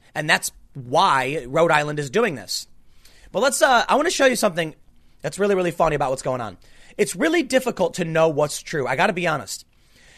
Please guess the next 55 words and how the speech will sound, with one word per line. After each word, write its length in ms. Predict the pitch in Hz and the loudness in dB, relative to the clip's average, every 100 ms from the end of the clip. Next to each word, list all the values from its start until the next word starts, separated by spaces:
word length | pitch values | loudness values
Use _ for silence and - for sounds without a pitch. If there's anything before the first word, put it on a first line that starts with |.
| - | -2
Oh, 140 | 180 - | 0 2
I'm, 140 | 185 - | 2 2
I'm 160 | 254 | 0
seeing 280 | - 294 254 | 0 -2 -2
people 340 | 247 247 247 | -4 2 2
on 140 | 214 175 | 4 0
the 80 | 151 | 0
left 380 | 156 220 - - | 0 0 -2 -6
and 180 | 170 151 | -4 -4
the 60 | |
right 280 | 135 165 190 | 0 0 0
fight 220 | - 156 | 0 -2
against 240 | 139 131 131 | -2 -8 -12
each 160 | - | -2
other, 240 | 208 220 185 | 0 0 -2
the 80 | |
left 220 | 139 143 135 | -2 -4 -6
and 80 | |
the 40 | 127 | -2
left, 300 | 208 220 - | -2 -2 -6
even 220 | 185 262 | -6 -2
the 120 | 262 | -2
right 280 | 175 180 214 - | 0 0 0 -2
and 120 | 185 | -4
the 80 | 170 | -2
right 220 | 190 196 | -2 -2
in 100 | 156 | -4
disagreement 560 | 160 170 135 190 160 139 | -6 -6 -6 -4 -4 -6
over 160 | 135 | -4
what's 240 | 127 170 - | 0 0 -2
going 240 | 147 147 | -6 -2
on 200 | 202 202 | -2 -2
and 40 | |
what 100 | 143 | -4
the 60 | 131 | -8
right 120 | 110 | -6
policies 500 | - 196 202 196 170 | 0 0 0 -4 0
are. 220 | 185 180 - | 2 2 0
Everybody 440 | 185 247 196 165 | -4 -4 -4 -6
seems 280 | 160 160 151 | -8 -10 -10
to 80 | 143 | -10
be 80 | |
breaking 360 | 135 143 139 139 | -6 -6 -6 -8
down 120 | 160 | -10
and 100 | 139 | -6
fighting 280 | - 185 190 | -2 -2 -2
over 100 | 143 | -4
a 80 | 131 | -2
bunch 220 | 202 214 | -2 -2
of 20 | |
different 180 | 180 139 | -6 -8
things. 240 | 156 143 - - - | -8 -8 -14 -20 -16
The 60 | |
stimulus 400 | - 202 190 - | -6 -2 -2 -2
package, 580 | 190 175 170 180 151 | 2 2 2 -2 -4